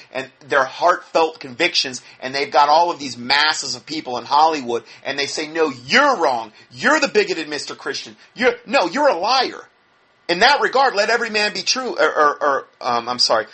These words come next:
"Yea, let God be true, and every man a liar," if that's what it takes.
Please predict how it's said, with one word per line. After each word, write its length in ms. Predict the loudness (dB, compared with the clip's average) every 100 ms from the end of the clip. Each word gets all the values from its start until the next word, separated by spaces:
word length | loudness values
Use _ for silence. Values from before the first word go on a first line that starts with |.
| -20 -2
"Yea, 160 | 2
let 220 | 2 0 2
God 320 | 4 4 0
be 100 | -8
true, 480 | -6 -4 -4 -6 -12 _ _ -6
and 120 | -2 2
every 260 | 2 2 0
man 180 | 0
a 60 | 0
liar," 320 | 2 2 2
if 80 | 2
that's 260 | 4 4 0
what 140 | -8
it 100 | -4
takes. 600 | -2 -2 -2 -10 -10